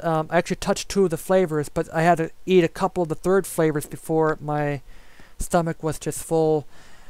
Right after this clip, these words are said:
And by the time I was done, there was, like, just still a pretty good chunk of ice cream left, and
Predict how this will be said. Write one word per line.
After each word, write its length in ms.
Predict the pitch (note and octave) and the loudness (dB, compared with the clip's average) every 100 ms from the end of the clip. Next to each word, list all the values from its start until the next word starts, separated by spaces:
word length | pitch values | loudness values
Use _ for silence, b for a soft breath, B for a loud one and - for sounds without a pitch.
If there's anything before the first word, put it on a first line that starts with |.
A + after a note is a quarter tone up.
| b | b
And 340 | E3 E3 D#3+ | 0 2 2
by 120 | D#3 F3 | 2 2
the 80 | |
time 260 | D#3+ E3+ E3+ | 2 -2 -2
I 60 | D#3 | -2
was 100 | C#3+ | 0
done, 220 | F3+ E3+ | 2 2
there 80 | D#3 | 0
was, 160 | D3 | -2
like, 100 | D3+ - - - - - - - - | -4 -6 -18 -10 -8 -6 -6 -6 -2
just 180 | B3 | -2
still 140 | - C4+ | 4 4
a 40 | |
pretty 280 | - - G3+ | 4 0 0
good 200 | F3+ F3 | 0 -6
chunk 240 | - F3+ | -4 -4
of 100 | D3+ | -2
ice 220 | E3 F3+ - | 0 0 0
cream 180 | D#3 | -4
left, 260 | C#3 C#3+ - | -4 -4 -2
and 240 | D3 C#3+ | -4 -4